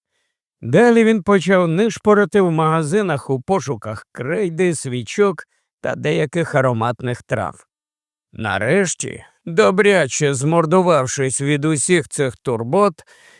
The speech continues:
він накреслив пентаграму, встановив свічки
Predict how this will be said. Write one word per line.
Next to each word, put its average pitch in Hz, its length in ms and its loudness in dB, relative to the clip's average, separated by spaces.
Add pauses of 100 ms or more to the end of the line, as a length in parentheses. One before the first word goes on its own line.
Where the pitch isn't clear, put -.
він 233 260 0
накреслив 190 720 2
пентаграму, 131 1000 -2 (260)
встановив 220 600 4
свічки 151 680 -2